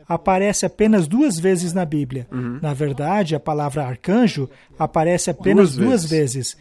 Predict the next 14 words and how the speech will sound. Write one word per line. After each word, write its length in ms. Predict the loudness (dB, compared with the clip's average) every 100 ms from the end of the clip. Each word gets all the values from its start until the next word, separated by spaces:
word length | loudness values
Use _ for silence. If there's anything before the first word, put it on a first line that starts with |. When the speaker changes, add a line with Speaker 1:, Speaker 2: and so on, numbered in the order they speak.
| _
Speaker 1:
vezes, 140 | -16 -6
e 80 | -2
nas 220 | -2 -2
duas 360 | 2 2 2 0
vezes 520 | 0 2 2 -2 -4
está 300 | -6 -6 -4
associado 720 | -2 -4 -2 -2 0 -2 -4
com 140 | -2
Miguel. 480 | 0 0 -2 -4 -8 -12
Speaker 2:
Uhum. 280 | -12 -12 -12 -18 _ _ _ _ _ _ _ _ _ _ _
Speaker 1:
Comecemos 720 | -2 0 0 0 2 2 2
do 120 | 0
lado 420 | 0 0 0 -2 -4
contrário, 720 | -2 -2 -2 -2 -2 -6 -12